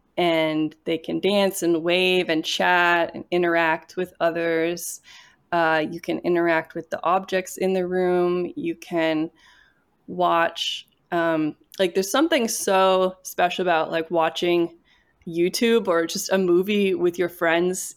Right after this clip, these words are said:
in, in the metaverse. Um, it, it feels like you're really at a movie theater with them. And this is the point I'm getting at. It, it's just, um,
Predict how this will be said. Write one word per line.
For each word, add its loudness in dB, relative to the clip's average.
in, 0
in 2
the 2
metaverse. 0
Um, 2
it, 2
it -2
feels -2
like 2
you're 4
really 0
at 0
a 0
movie 2
theater 0
with -4
them. -4
And 0
this 0
is 0
the -2
point -2
I'm 0
getting -4
at. -6
It, -2
it's -4
just, -4
um, 0